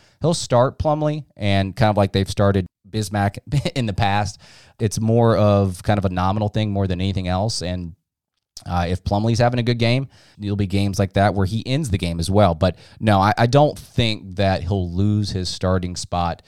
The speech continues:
to P J Washington. I, I guess the real question becomes is how serious is the injury to Plumlee? Because obviously the lengthier it is, I guess it gives P J more of an opportunity to stake his claim in the starting role. But overall, I would say no. I wouldn't think that he is, is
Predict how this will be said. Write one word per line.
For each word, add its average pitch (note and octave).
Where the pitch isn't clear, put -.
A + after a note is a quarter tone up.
to F2+
P G2+
J F2+
Washington. F2
I, F2
I F2+
guess A2
the F#2
real G#2
question F2
becomes E2+
is E2
how E2+
serious G2+
is G2
the F#2+
injury G#2
to A2+
Plumlee? A2
Because F#2
obviously F#2
the E2+
lengthier G#2
it F2+
is, F2
I F2
guess F2+
it F2
gives E2+
P G2
J F2+
more F2+
of E2
an E2
opportunity E2+
to F2+
stake G2
his F#2
claim F2+
in E2+
the E2
starting D#2+
role. D#2
But F#2+
overall, G#2
I F#2+
would F#2+
say F2
no. D#2+
I F2+
wouldn't F2
think F2
that D#2
he E2
is, D#2
is -